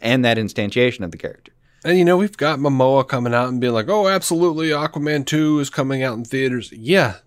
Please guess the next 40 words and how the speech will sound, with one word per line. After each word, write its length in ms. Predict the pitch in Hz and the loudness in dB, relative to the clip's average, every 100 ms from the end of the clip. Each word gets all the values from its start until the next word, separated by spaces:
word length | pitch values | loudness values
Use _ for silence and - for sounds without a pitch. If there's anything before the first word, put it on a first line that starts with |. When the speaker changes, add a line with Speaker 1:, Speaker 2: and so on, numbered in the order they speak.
| _ _ | _ _
Speaker 2:
it 160 | 139 135 | -4 0
made 160 | 151 | 2
a 60 | 143 | 2
billion 300 | 135 156 147 | 0 0 0
dollars. 640 | 151 160 123 101 - - _ - | 2 2 0 -4 -12 -18 _ -10
Speaker 1:
Yeah, 240 | 135 202 - | -4 -2 -2
and 160 | 127 | -2
also 240 | 143 151 143 | -2 -4 -4
theaters 340 | 147 175 135 | -2 -4 -4
will 60 | 117 | -2
be 80 | 98 | -2
back 260 | 107 113 | -2 -2
by 80 | 117 | -6
the 80 | 113 | -6
time 240 | - 139 | -4 -2
you 100 | 123 | -2
get 240 | 117 135 - | -2 -2 -2
that 180 | 113 | -4
fucking 300 | - 156 95 | -6 -6 -4
movie 220 | 110 190 85 | -2 0 -2
made. 280 | 78 - - _ - - _ _ _ - | -6 -10 -16 _ -20 -20 _ _ _ -4
Speaker 2:
Yep. 180 | 110 - | -2 0
Speaker 1:
Like, 240 | 123 113 _ - | 0 -2 _ -2
it, 160 | 127 107 _ _ _ _ _ - | -2 -2 _ _ _ _ _ -2
very 220 | 143 196 | 4 4
different 260 | 175 - 113 | 2 -2 -4
time. 300 | 95 95 123 _ _ _ - | -4 -4 -8 _ _ _ -8
I 80 | 123 | -2
mean, 220 | 135 120 | 0 0
shit, 380 | - - 139 - 87 | -4 -14 -14 -16 -18
like, 140 | - | -18
Aquaman 360 | - 151 113 90 | -14 -8 -8 -6
two's, 480 | 156 131 87 - _ _ _ | -4 -4 -6 -14 _ _ _
dear 160 | 151 139 | -8 -6
God, 280 | 123 143 - | -6 -6 -6
I 40 | 120 | -6
don't 100 | 127 | -6
even 100 | 110 | -6
think 160 | 113 | -8
they've 300 | 113 92 - | -6 -8 -10